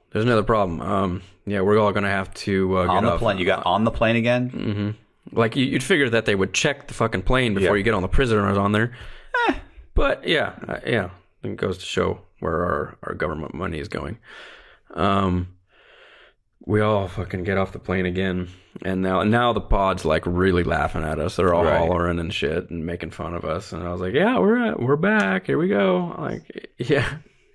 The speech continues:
Speaker 1: Yeah, can we get some more nachos?" Um, then,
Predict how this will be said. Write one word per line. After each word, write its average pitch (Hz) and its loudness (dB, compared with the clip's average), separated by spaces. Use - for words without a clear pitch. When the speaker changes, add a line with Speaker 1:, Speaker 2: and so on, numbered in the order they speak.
Speaker 1:
Yeah, 156 2
can 135 0
we 135 2
get 131 2
some 135 -2
more 127 0
nachos?" - -2
Um, 107 0
then, 123 0